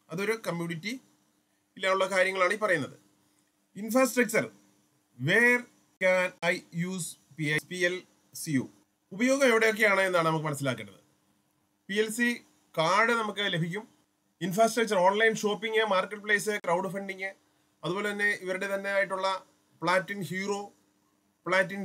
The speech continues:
Deal എന്ന് പറയുന്ന സൈറ്റുകളിൽ നിന്നും ഇതൊക്കെ വാങ്ങാൻ കഴിയും. സാധനങ്ങൾ വാങ്ങാൻ കഴിയും അവരുടെ പി എൽ സി coin കൊടുത്താൽ മതി. പി എൽ സി യു കമ്മ്യൂണിറ്റി പ്രോഗ്രാംസിൽ പത്ത് ശതമാനം മുതൽ അൻപത് ശതമാനം വരെ discount കൊടുത്ത് കാറുകൾ sales ചെയ്യുന്ന ഒത്തിരി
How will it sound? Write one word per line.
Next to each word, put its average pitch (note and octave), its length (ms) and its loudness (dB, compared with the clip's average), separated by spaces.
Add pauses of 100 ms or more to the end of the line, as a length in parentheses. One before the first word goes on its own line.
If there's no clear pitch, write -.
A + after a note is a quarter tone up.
Deal F#3+ 240 -4 (160)
എന്ന് F#3 160 -4
പറയുന്ന F#3 280 0
സൈറ്റുകളിൽ F3 480 -4
നിന്നും F3 200 -8 (360)
ഇതൊക്കെ D#3 260 -6
വാങ്ങാൻ C#3+ 320 2
കഴിയും. B2 220 -4 (480)
സാധനങ്ങൾ F3+ 460 2
വാങ്ങാൻ F3 240 2
കഴിയും F#3 180 -2
അവരുടെ F#3+ 160 -6
പി G3 120 -8
എൽ F#3+ 100 -10
സി G3+ 60 -12 (120)
coin A3+ 240 4
കൊടുത്താൽ D3 260 0
മതി. - 120 -12 (440)
പി G#3+ 140 2
എൽ A#3+ 120 6
സി B3+ 80 4
യു C4+ 120 4
കമ്മ്യൂണിറ്റി A#3 480 2
പ്രോഗ്രാംസിൽ A3 500 4 (760)
പത്ത് F3 300 -2
ശതമാനം A3 400 -2
മുതൽ G#3+ 200 0
അൻപത് G3+ 340 -4
ശതമാനം F#3+ 420 -2
വരെ F#3+ 100 0 (140)
discount G#3 720 -2 (360)
കൊടുത്ത് E3 320 -4 (580)
കാറുകൾ G3+ 420 4 (140)
sales G3 360 -2
ചെയ്യുന്ന G3 260 -2 (840)
ഒത്തിരി A3 340 -6